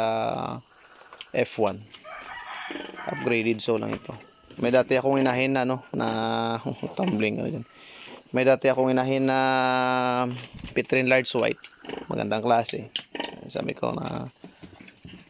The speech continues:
parang chop suey na rin siya, pero sabi ng may-ari, Pit-, Pitrin Large White, eh, di wala tayong magawa. Yun yung lahi niya. <laughs>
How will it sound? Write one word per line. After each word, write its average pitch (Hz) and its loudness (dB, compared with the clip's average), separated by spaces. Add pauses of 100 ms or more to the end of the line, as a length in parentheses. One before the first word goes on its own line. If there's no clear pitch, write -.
(840)
parang 117 -2
chop 110 0
suey 117 4
na 113 2
rin 113 0
siya, 123 2
pero 120 4
sabi 120 2
ng 120 0
may-ari, 127 2
Pit-, - -4
Pitrin 120 0
Large 123 0
White, 160 2
eh, 113 0
di 120 0
wala - -4
tayong 123 -2
magawa. 127 -2 (100)
Yun 117 -6
yung 120 -2
lahi 120 0
niya. 117 -4
<laughs> - -4